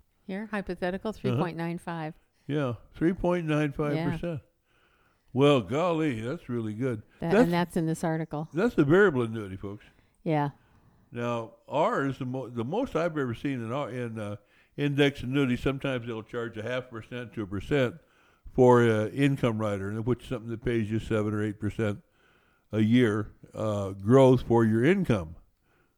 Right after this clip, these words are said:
Speaker 2: But, uh, of course, once again, just beats the heck out of theirs. Long-term impact of variable annuities, fees and expenses.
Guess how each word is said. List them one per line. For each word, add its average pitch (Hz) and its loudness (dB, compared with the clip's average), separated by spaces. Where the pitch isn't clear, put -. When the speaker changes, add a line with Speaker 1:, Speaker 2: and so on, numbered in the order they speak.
Speaker 2:
But, 123 8
uh, 117 6
of - -8
course, 123 -2
once 117 -4
again, 135 -2
just 127 -6
beats 139 2
the 113 2
heck 180 0
out 104 0
of 104 -2
theirs. 131 2
Long-term 135 2
impact 131 0
of 120 -2
variable 120 2
annuities, 120 0
fees 151 2
and 123 -6
expenses. 120 -6